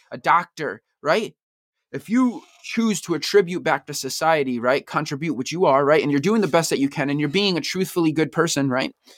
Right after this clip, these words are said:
And it's not even about what you do as a job, but have you been able to influence somebody, a younger person, maybe an older person, and help them through something? Talk with them, a friend, a family member, a coworker.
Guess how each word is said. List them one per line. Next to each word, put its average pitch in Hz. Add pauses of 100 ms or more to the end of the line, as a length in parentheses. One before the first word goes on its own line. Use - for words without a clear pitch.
(1400)
And 180
it's 202
not 233
even 214
about 180
what 175
you 160
do 170
as 139
a 123
job, 160 (1000)
but 180 (280)
have 175
you 196
been 185
able 175
to 165
influence 160
somebody, 131
a 127
younger 139
person, 117
maybe 123
an 127
older 131
person, 123
and 131
help 170
them 160
through 165
something? 123 (100)
Talk 165
with 147
them, 127
a 127
friend, 147
a -
family 151
member, 131
a 120
coworker. 165